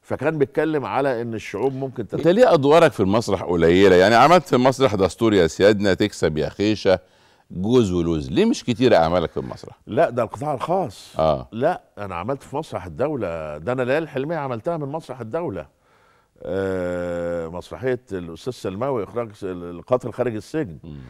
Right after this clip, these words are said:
Speaker 1: لا، أنا عملت في مسرح الدولة كتير جدًا، مسرح كتير في مسرح الدولة، بس للأسف للكراسي محدش شافه يعني. يعني عملت مسرحيات كتير أوي، أدوار مهمة جدًا، آه، النقاد بس
Speaker 2: للكراسي؟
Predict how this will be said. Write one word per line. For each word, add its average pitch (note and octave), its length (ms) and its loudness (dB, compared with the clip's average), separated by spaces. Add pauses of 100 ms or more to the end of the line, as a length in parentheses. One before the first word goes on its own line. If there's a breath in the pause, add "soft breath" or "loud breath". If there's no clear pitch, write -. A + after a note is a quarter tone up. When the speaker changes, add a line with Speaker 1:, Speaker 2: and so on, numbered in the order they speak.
(180 loud breath)
Speaker 1:
لا، A2+ 160 0
أنا G#2+ 100 -4
عملت C3+ 260 -4
في D3+ 140 -12
مسرح B2 280 -10
الدولة A2 560 -2
كتير D#3 280 -8
جدًا، C3+ 320 -6
مسرح A2 340 -10
كتير D3 420 -8
في G2 120 -14
مسرح G#2 320 -10
الدولة، A2+ 460 -2 (520 soft breath)
بس A#2 340 -2
للأسف A#2+ 560 -4
للكراسي G#2+ 580 -2
محدش G2+ 420 -8
شافه G#2+ 320 -6
يعني. C2+ 120 -14 (300 soft breath)
يعني F2 220 -6
عملت B2 320 -2
مسرحيات A#2 380 -10
كتير D3 240 -4
أوي، C3+ 160 2
أدوار C3 200 -2
مهمة C#3+ 340 -2
جدًا، C#3+ 460 -2 (460 soft breath)
آه، G2 580 -4
النقاد A2 460 -2
بس E3 120 4
Speaker 2:
للكراسي؟ D3+ 600 4